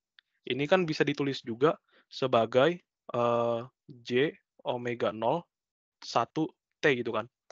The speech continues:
Artinya itu Euler dengan K sama dengan satu. Kalau misalnya ini, ini adalah dengan K sama dengan min satu. Kalau ini, ini dengan K sama dengan,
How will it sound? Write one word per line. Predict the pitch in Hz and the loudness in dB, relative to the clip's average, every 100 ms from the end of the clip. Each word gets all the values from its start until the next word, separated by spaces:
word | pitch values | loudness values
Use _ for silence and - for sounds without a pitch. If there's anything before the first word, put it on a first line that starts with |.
| - _ _ - | -20 _ _ 0
Artinya | 127 127 139 160 | 0 2 2 2
itu | 151 143 - | 2 -2 0
Euler | 139 131 131 160 | 0 2 2 0
dengan | 139 127 147 | 0 -2 -2
K | 151 143 151 | 2 2 2
sama | 127 | -2
dengan | 120 123 127 | -4 -6 -4
satu. | - 120 123 - _ _ _ _ _ _ | -6 -6 -10 -12 _ _ _ _ _ _
Kalau | - 127 | 0 0
misalnya | 123 147 165 | 2 2 2
ini, | 151 - _ - - _ | -2 -8 _ -20 -20 _
ini | - 131 156 | -6 0 2
adalah | 139 139 | 6 6
dengan | 143 127 135 | 4 0 -4
K | 147 - 139 - | -2 0 0 -2
sama | 127 | -12
dengan | 123 120 120 | -8 -10 -10
min | 120 | -10
satu. | - 113 - - _ _ _ _ _ | -10 -10 -12 -16 _ _ _ _ _
Kalau | - 120 | -2 0
ini, | 117 143 185 _ - _ - 127 | 0 -4 -6 _ -20 _ -12 -8
ini | |
dengan | 147 123 113 113 | -4 -2 -2 -4
K | - 139 - - | 0 0 0 -10
sama | - 117 120 | -10 -8 -6
dengan, | 117 156 | -6 -8